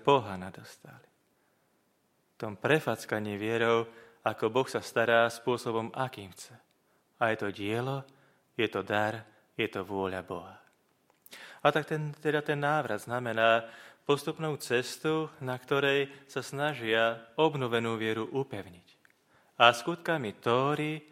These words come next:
skutkami dobra ju aj naplniť, aby to, ako sa pre Boha otvorili a mu dovolili, aby ich zachránil,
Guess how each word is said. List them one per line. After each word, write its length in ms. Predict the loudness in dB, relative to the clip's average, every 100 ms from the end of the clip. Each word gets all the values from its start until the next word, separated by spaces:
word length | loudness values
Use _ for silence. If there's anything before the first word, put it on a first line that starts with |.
| _ -20
skutkami 640 | -6 -4 -2 -2 -4 -4
dobra 560 | -2 -2 0 0 0 -4 -16 _ _ -4
ju 160 | -4
aj 180 | 0 -2 0
naplniť, 600 | -2 0 -4 -4 -6 -10 -16 _ _ _ 4
aby 400 | 4 4 -2 -2
to, 160 | -2 -2
ako 240 | -4 -6
sa 160 | -6 -8
pre 260 | -2 -2
Boha 320 | 0 2 0
otvorili 600 | -2 -4 -4 -2 -2 -4 -8 -18 -10 2
a 240 | 4 4 -2 -20 _ _ -20 _ _ _
mu 480 | -4 -4 -4 -12 -8
dovolili, 560 | 0 2 2 -2 -4 -4
aby 320 | -4 -4 -4
ich 80 | -6
zachránil, 640 | -4 -2 0 0 -4